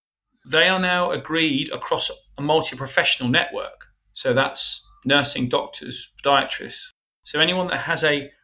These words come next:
role in musculoskeletal practice now has signed up to say, "These are the standards that we will all work to."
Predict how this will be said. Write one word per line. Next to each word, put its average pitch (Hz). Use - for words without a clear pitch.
role 160
in 147
musculoskeletal 139
practice -
now 165
has 160
signed 143
up -
to -
say, 139
"These 180
are 156
the 143
standards 139
that 127
we 151
will 151
all 139
work 143
to." -